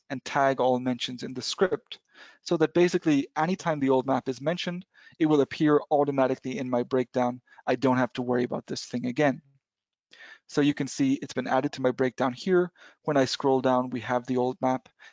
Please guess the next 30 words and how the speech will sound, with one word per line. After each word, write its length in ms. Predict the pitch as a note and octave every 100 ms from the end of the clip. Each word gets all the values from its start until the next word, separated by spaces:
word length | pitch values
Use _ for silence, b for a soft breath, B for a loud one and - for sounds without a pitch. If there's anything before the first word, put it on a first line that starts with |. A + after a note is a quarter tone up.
| B -
and 220 | D3+ C#3+
that 180 | F#3 G#3
information 760 | G3+ - D3+ C#3 C#3+ D3 C#3 -
is 160 | C#3 B2
spread 440 | - - - C#3+ C#3
out 260 | C3 -
to 120 | - B2+
the 80 |
departments 680 | B2 C3 - C3 B2 C3 -
in 60 | B2
question. 560 | - D3 - - C#3+ - B B B B
So 140 | E3+
the 140 | D#3
old 320 | D#3+ F3 F#3 C#3
map 320 | C#3+ D#3+ - -
immediately 480 | C#3 D#3+ F#3+ D#3+
goes 240 | D#3 C#3+ -
to 80 | -
production 420 | - B2 - A#2+
design. 500 | A#2+ C3 C#3+ D3 D3 B B B -
They 160 | C3+
can 200 | - C3
see 280 | - - G3+
that 120 | F#3
there's 200 | E3 C3+ -
something 380 | D3 - C3
new 200 | C#3 F#3
that 120 | F3 C#3
has 200 | C3 B2+
arrived, 440 | B2+ C3 C3 -